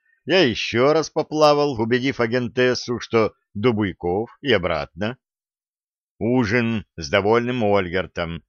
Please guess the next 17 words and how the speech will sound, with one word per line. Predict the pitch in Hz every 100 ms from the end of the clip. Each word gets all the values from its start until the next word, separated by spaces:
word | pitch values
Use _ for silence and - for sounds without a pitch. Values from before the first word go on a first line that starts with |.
| _ _ _ _ _ _ _ _
Причина | - 113 - 165 160 143
удовольствия | 120 123 131 170 185 - 90 78 78 78 _ _ -
вычислилась | 104 165 - 147 147 156 147 139 - 95
по |
нестертому | 123 120 110 - 170 147 147 135 120
мазку | 117 - 135
помады | 113 139 135 110 95 107
на | 113
лице. | 123 139 - - 62 - _ _ _ _ _ _ _ _
Расставаясь | 98 104 - 107 110 107 95
перед | - 101 95
сном | - 120 135 110
у |
дверей | 101 104 104 98
коттеджа, | 98 - 131 131 92 98 95 - _ _ _
явственно | 80 117 117 - - 107 107 110
увидел | 107 131 120 113